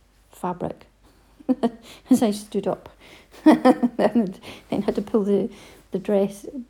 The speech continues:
skirt down and hold on to the, the underwear so it wasn't moving.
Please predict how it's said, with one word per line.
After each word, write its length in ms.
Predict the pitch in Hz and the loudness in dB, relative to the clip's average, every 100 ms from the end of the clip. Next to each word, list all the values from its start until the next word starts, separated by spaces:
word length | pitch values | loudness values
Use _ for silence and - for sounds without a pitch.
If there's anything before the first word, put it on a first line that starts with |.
| _ | _
skirt 480 | - - 208 - - | -20 -2 -2 -2 -2
down 360 | 285 339 359 - - - _ | 2 4 2 -2 -20 -20 _
and 500 | 226 233 226 220 208 - _ - | -2 0 0 -2 -4 -12 _ -18
hold 300 | - 240 220 | 0 2 2
on 200 | 214 208 | 2 0
to 160 | 208 | 0
the, 260 | 196 196 320 - | 0 -2 -6 -6
the 260 | 202 185 - | -2 0 0
underwear 520 | 202 202 190 190 190 | -2 0 0 -2 -4
so 260 | - - 180 | -8 -6 -6
it 120 | - | -4
wasn't 520 | 190 190 185 - - - _ _ _ _ _ _ _ _ _ _ _ _ _ _ - _ 208 | -6 -4 -6 -8 -20 -20 _ _ _ _ _ _ _ _ _ _ _ _ _ _ -20 _ -2
moving. 360 | 202 185 - | 0 0 -2